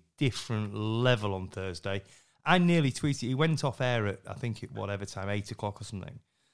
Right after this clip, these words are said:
And I nearly tweeted, "Someone get him a beer," and he was back on at half nine. And he was, <laughs> he was incredible. He, he just got it right. He got it out. He got the tone, the mood, everything absolutely right. But yeah, as soon as, as soon as I saw those black ties, now,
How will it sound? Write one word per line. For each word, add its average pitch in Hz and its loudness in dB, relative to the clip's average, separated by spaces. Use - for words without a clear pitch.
And 117 0
I - -
nearly 156 6
tweeted, - 2
"Someone 131 0
get 117 -4
him 107 -2
a - 0
beer," 123 2
and 123 0
he 147 4
was 151 2
back 170 -2
on 180 4
at 240 0
half 160 0
nine. 120 -2
And 147 10
he 190 12
was, 190 6
<laughs> - -16
he 202 4
was 196 4
incredible. 165 4
He, 156 6
he 165 2
just 156 0
got 160 2
it 143 -2
right. 107 2
He 113 -6
got 123 -2
it 123 -2
out. 143 -2
He 143 -2
got 156 2
the 139 0
tone, 165 2
the 139 4
mood, 127 4
everything 123 0
absolutely 107 -4
right. 101 0
But 147 4
yeah, 143 12
as 120 6
soon 175 4
as, 139 2
as - -6
soon - 0
as 151 -2
I - -6
saw 156 2
those 139 2
black - -2
ties, 107 2
now, 127 4